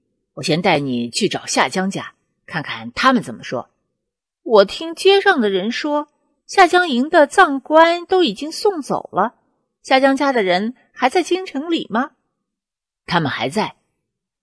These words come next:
薛瑞道，“宫中几天前才召见了夏江郎，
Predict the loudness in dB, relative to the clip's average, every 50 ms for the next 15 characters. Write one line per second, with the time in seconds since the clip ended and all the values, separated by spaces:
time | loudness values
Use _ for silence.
0 | _ _ _ -10 -2 2 2 2 4 2 0 0 -2 -6 -10 -10 -12 _ _ _
1 | _ _ _ _ _ _ _ _ _ -4 -2 -2 0 4 4 4 4 2 -4 -6
2 | -8 -6 -6 -4 -4 -4 -6 -6 -4 -2 -2 -2 -2 -6 -8 -10 -6 -2 0 0
3 | 0 -2 0 2 2 2 2 2 0 0 0 0 0 -4 -4 -6 -4 -4 -4 -4
4 | -2 -2 -2 -2 -2 -2 -4 -4 -6 -10